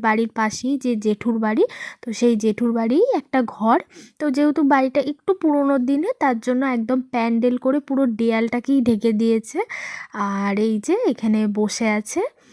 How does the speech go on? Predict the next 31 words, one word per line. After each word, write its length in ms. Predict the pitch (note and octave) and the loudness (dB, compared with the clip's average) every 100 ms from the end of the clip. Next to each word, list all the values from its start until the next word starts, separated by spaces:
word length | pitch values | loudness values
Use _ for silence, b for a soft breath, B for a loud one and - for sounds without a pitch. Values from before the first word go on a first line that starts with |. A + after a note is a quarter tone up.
| b b _ _ _ _ _ _ - | b b _ _ _ _ _ _ -12
তোমাদের 360 | A3+ G#3 G3+ G#3+ | -4 -4 -2 -2
দাদা। 300 | G3+ G3+ F#3+ D4+ | -2 -2 -2 -2
তো 120 | - B3 | 0 -2
এখানেই 300 | G#3+ A3+ A#3 | 0 0 2
আমাদের 260 | A#3+ A3+ A#3 G#3+ | 2 0 0 0
বর 160 | G#3+ G#3+ | 0 0
বসার 380 | G#3 G#3 A#3 A3+ A3 A#3 | 0 -2 0 0 0 0
ব্যবস্থা 360 | G#3 G#3 - A3 | 0 -2 -2 -2
করেছে। 400 | G#3+ G#3+ - C#4+ F#4 B B | 0 -2 0 0 0 B B
হ্যাঁ, 260 | - B3+ G#3+ A#3+ B3+ | -2 2 2 2 0
এখানে 280 | B3+ C#4 D4 - | 0 -2 0 2
আর 120 | A#3+ | 0
একটা 220 | C4 - | 0 -2
কথা 220 | D#4 D4 D#4 | 0 2 4
বলে 240 | B3+ A#3+ | 4 4
রাখি, 280 | A3+ A3 - G#4+ A4+ | 2 0 0 0 2
অনেকেই 440 | C4 B3+ C4 C4+ C4+ | 2 0 2 0 2
হয়তো 260 | C4 B3 C4 | 0 0 2
বলতে 300 | A#3+ A#3+ B3 A#3 | 4 4 2 0
পারো 160 | A3+ G4+ | 0 0
যে 100 | F#4+ | 0
কেন 180 | E4 C#4 B3+ A#3 | 0 2 2 4
বাড়িতে 320 | A3 A3 A#3 A3 G#3+ | 4 2 0 -2 -2
ঢোকায়নি 460 | G#3 A3 G#3+ A3 A3 A3+ | 0 0 2 2 2 2
বা 80 | G#3+ | 2
ইয়ে, 240 | G#3 G3+ D4+ B B B | 2 2 0 B B B
তো 80 | A3 A#3+ A#3+ B3 | 2 4 6 4
কারো 220 | C4 B3 B3 | 4 2 2
কারো 160 | C4+ C#4+ C#4+ C4+ B3 | 0 0 0 2 4
নিয়ম 280 | C#4 E4 E4 | 4 4 4
আছে 280 | A3+ - | 2 0